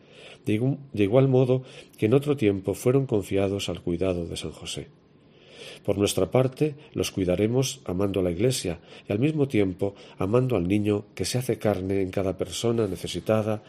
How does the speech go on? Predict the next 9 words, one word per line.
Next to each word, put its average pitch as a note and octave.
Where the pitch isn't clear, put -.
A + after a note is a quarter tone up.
enferma, F#2+
excluida, F#2
desesperanzada. D#2
Si -
todos D#3
los D3+
bautizados G#2+
estamos A#2+
llamados F#2+